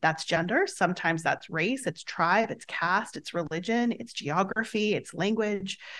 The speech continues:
There's all these different barriers that prevent certain types of people from taking up careers in journalism.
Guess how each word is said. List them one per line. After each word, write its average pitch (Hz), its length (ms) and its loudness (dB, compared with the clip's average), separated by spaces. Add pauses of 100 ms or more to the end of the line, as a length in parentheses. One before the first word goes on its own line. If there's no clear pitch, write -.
(120)
There's 190 280 4
all 269 280 8
these 262 220 0
different 208 380 -2
barriers 170 540 -2
that - 180 -10
prevent 196 480 0
certain 214 380 0
types 165 340 -6
of 196 100 -6
people - 420 -8
from 170 600 0 (400)
taking 196 300 4
up 156 160 -2
careers 160 460 -4
in 165 100 0
journalism. 156 640 -6